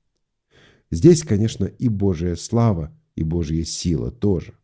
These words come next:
И вот пророк Авакум готов принять теперь и то, и другое. Он увидел и то, и другое. Как же произошло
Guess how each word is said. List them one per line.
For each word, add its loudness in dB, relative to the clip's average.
И -2
вот 0
пророк 4
Авакум 2
готов 4
принять 4
теперь -4
и -4
то, 2
и 6
другое. 2
Он 2
увидел 6
и -12
то, 0
и 2
другое. -2
Как 0
же 2
произошло 2